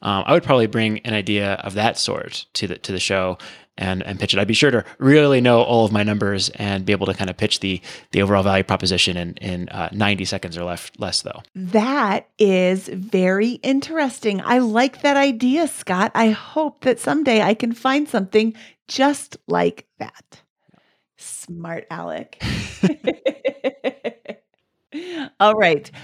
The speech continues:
Speaker 2: We have a new segment here on the Bigger Pockets Money Podcast called the Money Moment, where we share a hack, a tip, or a trick to help you on your financial journey. Today's money moment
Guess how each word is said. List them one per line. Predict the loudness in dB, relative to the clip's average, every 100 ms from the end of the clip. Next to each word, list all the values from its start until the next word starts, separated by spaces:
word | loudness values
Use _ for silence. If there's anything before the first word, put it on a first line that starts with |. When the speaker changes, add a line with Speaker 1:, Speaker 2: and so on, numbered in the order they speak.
| -16
Speaker 2:
We | -6 0 0
have | 2 2
a | 2
new | 2 0 -2
segment | -4 -2 -2 0 -2 -2
here | -4 -2 0
on | 0 0
the |
Bigger | 0 0 0
Pockets | 0 0 0
Money | -2 -2
Podcast | -2 -4 -4 -4 -4 -6
called | -8 -6 -2
the | -4
Money | -4 -4 -4 -4
Moment, | -4 -2 0 -2 -6 -8 -18 -4 2
where | 2
we | 2 0
share | 0 -2 -2 -2
a | -2 -6
hack, | -6 -6 -6 -14 _ _ _
a | -4
tip, | -2 -2 -2 -4 _ 0
or | 2
a | 0
trick | -2 -2 -2 -4 -20 -14 -2
to | 0
help | 0 -2
you | -2 -2 -2
on | -4
your | -2 -4
financial | -4 -4 -6 -8 -10
journey. | -8 -6 -8 -8 -18 -20 -20 -20 _
Today's | -2 0 4 6 4
money | 2 2 2
moment | 2 2 -2 -4